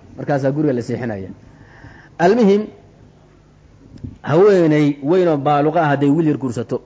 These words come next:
وكذلك العكس. Nin weyn hadduu gabar yar guursado, ixsaan ma u noqonaya?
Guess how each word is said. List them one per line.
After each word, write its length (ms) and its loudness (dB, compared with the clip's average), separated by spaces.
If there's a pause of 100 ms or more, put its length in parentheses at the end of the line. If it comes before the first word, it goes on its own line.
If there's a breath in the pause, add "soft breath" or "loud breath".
وكذلك 580 2
العكس. 300 -2 (1000 loud breath)
Nin 280 2
weyn 120 2
hadduu 220 0
gabar 220 2
yar 140 2
guursado, 420 -2 (1200 soft breath)
ixsaan 420 0
ma 80 0
u 80 2
noqonaya? 520 0